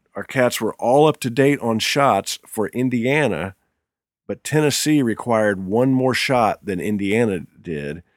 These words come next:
that we didn't even know existed. They wouldn't allow us to keep our cats there because, you know, they legally couldn't. And we're like, "Oh my God, what are we gonna do? What are we gonna do?" We're sitting there,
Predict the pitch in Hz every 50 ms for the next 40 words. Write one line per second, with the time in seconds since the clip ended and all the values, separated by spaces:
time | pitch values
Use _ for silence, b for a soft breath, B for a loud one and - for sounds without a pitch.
0 | _ _ _ _ _ _ _ _ _ - 107 107 113 120 120 123 120 117 113 113
1 | 110 110 110 107 104 95 87 82 87 110 117 104 - - 76 71 69 - _ _
2 | _ _ _ _ _ _ _ - 87 87 87 90 101 113 117 120 117 113 110 107
3 | 107 104 104 101 101 101 95 - - 92 - - 90 - 85 80 - - - 101
4 | 101 101 - - - 82 80 78 76 76 76 73 69 - 78 - - 85 80 73
5 | 71 73 - - - - _ _ _ _ 85 78 78 78 80 82 80 82 95 95
6 | 90 80 78 82 85 - - - 117 113 101 - - - - - _ _ _ _
7 | _ _ _ _ _ _ _ _ _ - 87 80 80 78 73 78 - _ - 104
8 | 101 98 87 78 71 - - - 65 73 71 - 67 71 76 80 80 76 76 76
9 | 69 - 58 64 65 58 60 67 67 64 64 67 73 85 87 92 95 95 92 90
10 | 87 71 76 73 69 67 65 67 71 67 67 69 71 78 - - 98 95 - 85
11 | 87 87 85 85 82 -